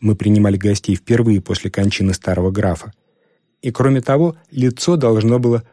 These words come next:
выигрышно смотреться на чёрном фоне.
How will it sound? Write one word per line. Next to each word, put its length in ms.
выигрышно 640
смотреться 680
на 120
чёрном 380
фоне. 420